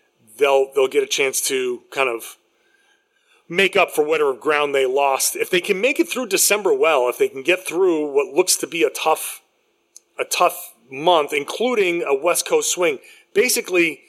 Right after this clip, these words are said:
that West Coast swing includes two back-to-backs. Utah, Portland back-to-back, then the, the Lakers, Clippers back-to-back, the Staples back-to-back, as it were.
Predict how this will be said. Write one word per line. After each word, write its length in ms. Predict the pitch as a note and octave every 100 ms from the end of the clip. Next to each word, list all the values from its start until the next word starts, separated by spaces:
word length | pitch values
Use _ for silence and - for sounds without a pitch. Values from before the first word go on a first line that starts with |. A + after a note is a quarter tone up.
| _ -
that 200 | F#3 F3
West 240 | F#3+ -
Coast 220 | F#3+ D#3+
swing 240 | - E3+ D#3
includes 460 | C#3 - F3+ -
two 220 | - G#3+
back-to-backs. 680 | F3+ D#3+ - C#3+ C#3 A#2+ -
Utah, 360 | C#3 G3+ G#3 F3+
Portland 420 | - G3 F#3 F3
back-to-back, 640 | D#3+ D#3 - D3+ C#3+ C#3+ - - - -
then 160 | D3+
the, 400 | C#3+ B2+ D3 D3+ -
the 80 | C#3+
Lakers, 520 | D3 F3 E3+ D#3 -
Clippers 520 | - F#3 D#3+ D3 C3
back-to-back, 680 | - C#3 - C#3+ C3+ C3 - - - -
the 80 | C3+
Staples 480 | - F3 D#3+ C3
back-to-back, 560 | A#2+ B2+ - B2 B2 A#2+
as 180 | B2 A#2+
it 120 | B2
were. 300 | A#2+ A#2+